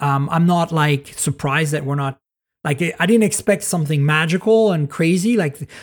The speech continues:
phones have become very evolutionary, but I feel like compared to last year's announcements, I really feel like we're getting a,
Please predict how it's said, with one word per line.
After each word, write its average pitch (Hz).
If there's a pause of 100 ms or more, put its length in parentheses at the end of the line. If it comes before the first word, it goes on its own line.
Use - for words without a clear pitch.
phones 190
have 180
become 160
very 175
evolutionary, 156
but 160
I 208
feel 285
like 226
compared 247
to 285
last 220
year's 196
announcements, 139 (1040)
I 254
really 247
feel 202
like 170
we're 170
getting 151
a, 139